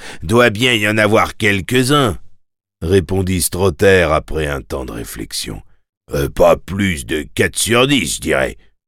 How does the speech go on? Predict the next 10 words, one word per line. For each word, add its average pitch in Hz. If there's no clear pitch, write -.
Par 104
la 120
suite, -
je 107
devais 120
apprendre 117
à 107
contrôler 95
mes 85
réactions, 80